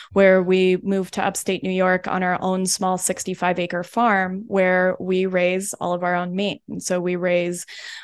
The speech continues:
grass-fed and finished goat and beef, and pasture-raised pork and poultry. So we raise chickens, ducks, and geese, and we've been experimenting.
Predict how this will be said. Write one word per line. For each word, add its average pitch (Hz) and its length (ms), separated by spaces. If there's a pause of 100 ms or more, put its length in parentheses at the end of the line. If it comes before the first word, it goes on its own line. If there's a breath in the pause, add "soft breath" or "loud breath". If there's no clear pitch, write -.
(260 loud breath)
grass-fed 196 560
and 185 220
finished 185 540 (100)
goat 202 440 (100)
and 175 360
beef, 233 420 (480 loud breath)
and 185 540
pasture-raised 190 1000
pork 214 540 (320 loud breath)
and 190 280
poultry. 202 520
So - 180
we 185 160
raise 180 340
chickens, 190 600
ducks, 180 380
and 180 300
geese, 214 520
and 185 260
we've 190 220
been 190 440 (360 loud breath)
experimenting. 247 1080